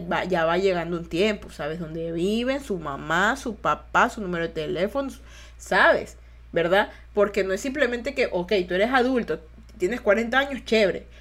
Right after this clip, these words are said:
pero hasta para esa edad tú tienes que tener una conciencia de saber con quién viajas. Eso es súper importante, porque no te puedes simplemente, miren, miren estos casos, como el chi-, el, como lo que pasó a esta chica de Bani. Esa chica no se fue de viaje, pero se fue de fiesta,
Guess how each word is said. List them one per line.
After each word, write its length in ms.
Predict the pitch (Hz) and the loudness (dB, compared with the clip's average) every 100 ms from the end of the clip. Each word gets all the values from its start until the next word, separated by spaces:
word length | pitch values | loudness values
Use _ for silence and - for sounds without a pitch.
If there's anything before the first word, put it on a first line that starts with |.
| - | -12
pero 120 | - 180 | -4 -4
hasta 300 | 190 170 170 | -2 -2 0
para 320 | 160 160 170 | 2 4 4
esa 280 | 262 302 320 | 4 2 2
edad 300 | 311 320 320 | 4 2 0
tú 140 | 214 | -6
tienes 240 | 214 226 | -8 -8
que 100 | 254 | -10
tener 320 | 214 165 190 220 | -10 -4 -2 -2
una 380 | 240 226 196 | -4 -6 -8
conciencia 840 | - 170 165 - 226 277 359 349 - | -4 -4 -4 -4 0 2 0 0 -2
de 120 | 185 | -4
saber 260 | - 170 202 | -6 -6 -6
con 140 | 214 | -8
quién 260 | - 190 190 | -4 -4 -2
viajas. 400 | 185 175 160 - - - - | -2 -2 -6 -16 -20 -20 -14
Eso 140 | 185 240 | -8 -6
es 60 | |
súper 260 | 233 240 277 | -6 -2 -2
importante, 840 | 277 247 185 - 220 214 185 - - - - | -2 0 -2 2 2 2 -2 -14 -20 -20 -8
porque 280 | - 185 196 | -2 -2 -2
no 160 | 180 185 | -4 -4
te 120 | 233 | -4
puedes 260 | 254 254 247 | 0 0 0
simplemente, 460 | 247 254 247 240 | -4 -4 -2 -2
miren, 340 | 254 311 320 - | -2 -2 -4 -8
miren 300 | 254 277 311 | -4 0 0
estos 240 | 302 - 269 | -2 -4 0
casos, 340 | 302 226 214 | 0 0 -2
como 240 | 220 208 196 | -2 2 2
el 220 | 170 170 | 0 -4
chi-, 180 | 247 226 | -10 -4
el, 240 | 214 180 | -2 -2
como 200 | 185 214 | -2 0
lo 100 | 208 | 0
que 80 | 208 | 0
pasó 240 | 202 196 | -4 -4
a 20 | 240 | -4
esta 160 | 254 | -6
chica 260 | - 247 247 | -8 -2 4
de 120 | 208 | 6
Bani. 340 | 233 214 160 - - - | 6 4 0 -10 -18 -8
Esa 180 | 233 269 | -6 -2
chica 140 | 339 | -2
no 80 | 311 | -2
se 80 | 240 | 0
fue 160 | 214 170 | 2 4
de 60 | |
viaje, 180 | 196 254 | 4 2
pero 100 | 214 | -2
se 80 | 196 | -2
fue 140 | 247 | 0
de 80 | 240 | 0
fiesta, 420 | 277 247 - 180 | 0 -4 -4 -8